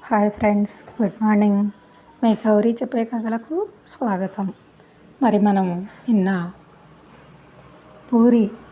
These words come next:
రథయాత్ర, పూరి మందిరం, ఆ, దానిలో ఉన్న రహస్యాలు అన్నీ కూడా తెలుసుకున్నాం కదా. దాని గురించి ఇంకొన్ని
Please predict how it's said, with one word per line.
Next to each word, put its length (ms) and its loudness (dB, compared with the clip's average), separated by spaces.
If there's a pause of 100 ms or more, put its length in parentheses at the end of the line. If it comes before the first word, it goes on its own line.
(200)
రథయాత్ర, 800 0 (360)
పూరి 300 6
మందిరం, 600 4 (1800)
ఆ, 220 2
దానిలో 420 2
ఉన్న 220 0
రహస్యాలు 680 0 (560)
అన్నీ 260 2
కూడా 380 0 (500)
తెలుసుకున్నాం 640 -2
కదా. 300 -6 (460)
దాని 300 4
గురించి 760 0 (340)
ఇంకొన్ని 840 4